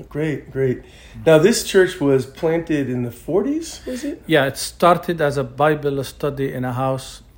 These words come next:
Speaker 2: by a Syrian Christian
Speaker 1: Okay.
Speaker 2: who was living in Haifa, and because of the war there, uh, he flee to Jordan and to Mafraq because he has relatives here, and he started his, a small business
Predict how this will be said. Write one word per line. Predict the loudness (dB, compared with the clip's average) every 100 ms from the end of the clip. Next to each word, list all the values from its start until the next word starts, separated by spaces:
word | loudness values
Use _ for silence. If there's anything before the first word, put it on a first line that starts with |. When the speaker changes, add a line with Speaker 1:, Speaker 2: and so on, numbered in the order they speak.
| -20 -10
Speaker 2:
by | -6 -4
a | -4
Syrian | -6 -6 -4 -4 -6
Christian | -8 -8 -10 -14 -16 -14 -10
Speaker 1:
Okay. | -4 -4 -4 -2
Speaker 2:
who |
was | 0 0
living | 0 0 0
in | -2
Haifa, | -2 -2 -4 -8 -10 -8
and | -8
because | -8 -6 -6 -6
of | -8
the | -6
war | -4 -4
there, | -4 -6 -6 -8
uh, | -12 -12
he | -10
flee | -10 -8 -6 -6
to | -8
Jordan | -6 -6 -4 -8 -10 -16 -20 -20 -20 -8
and | -6 -4
to | -2
Mafraq | -2 -2 -2 -6 -6
because | -10 -8 -6
he | -6
has | -6 -6
relatives | -4 -6 -6 -10 -8
here, | -8 -8 -8
and | -10 -10
he | -10 -12
started | -6 -4 -4 -8
his, | -8 -10
a | -8
small | -4 -2 -2
business | -4 -4 -6 -8